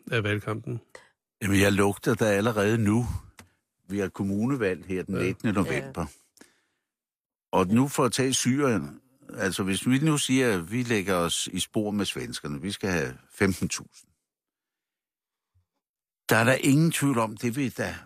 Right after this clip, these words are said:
Speaker 2: omkring, hvilke kommuner skal
Speaker 3: De
Speaker 2: nu
Speaker 3: skal
Speaker 2: have
Speaker 3: være
Speaker 2: den.
Speaker 3: i, ja.
Speaker 2: Der ligger der værdidebat, så det brager, og jeg er da ikke i tvivl om, at hvis vi ikke finder ud af et eller andet her,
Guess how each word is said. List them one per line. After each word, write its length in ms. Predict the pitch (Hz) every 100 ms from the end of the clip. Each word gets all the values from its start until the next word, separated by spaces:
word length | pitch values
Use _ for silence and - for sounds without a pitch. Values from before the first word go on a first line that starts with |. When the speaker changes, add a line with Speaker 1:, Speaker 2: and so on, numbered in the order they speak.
| -
Speaker 2:
omkring, 540 | 101 90 120 113 95
hvilke 360 | 101 135 156 139
kommuner 680 | - 120 110 110 117 160 151 - _ _ _ _ _ _ _
skal 180 | - 117
Speaker 3:
De 60 |
Speaker 2:
nu 60 | 113
Speaker 3:
skal 100 | 120
Speaker 2:
have 140 | 110
Speaker 3:
være 160 | 135 131
Speaker 2:
den. 80 | 135
Speaker 3:
i, 100 | 135
ja. 260 | 143 139 135 - _
Speaker 2:
Der 100 | 147
ligger 280 | 131 156 175
der 180 | 160 139 131 131 - 180 170 - _ _ _ _ _ _
værdidebat, 680 | 147 - - 151 175 - - - _ -
så 160 | -
det 180 | 135 120 -
brager, 640 | 90 80 92 120 151 170 143
og 260 | 110 110
jeg 120 | 127
er 40 | 131
da 120 | 139
ikke 360 | 131 143 180 180
i 40 |
tvivl 420 | 131 - 180 175
om, 200 | 151 135
at 100 | 143
hvis 260 | 120 123 -
vi 80 | 135
ikke 140 | 175
finder 220 | - 165 131
ud 200 | 151 175
af 120 | 143
et 240 | 135 156
eller 160 | 160 120
andet 340 | 110 135 151
her, 280 | 120 165 147